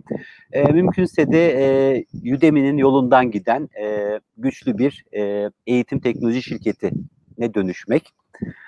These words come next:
Dördüncüsü bir kurum kültürü inşa etmek, girişim kültürü inşa etmek. Sadece kendi alanımızda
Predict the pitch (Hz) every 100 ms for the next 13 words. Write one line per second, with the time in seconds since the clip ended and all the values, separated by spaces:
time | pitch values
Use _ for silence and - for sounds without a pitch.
0 | _ 180 202 202 214 208 196 208 - 214
1 | 202 - 190 - 165 131 135 117 - 123
2 | 113 131 - 180 170 143 131 123 113 113
3 | 101 - 120 - 151 143 139 127 139 -
4 | 131 139 135 131 135 135 117 117 131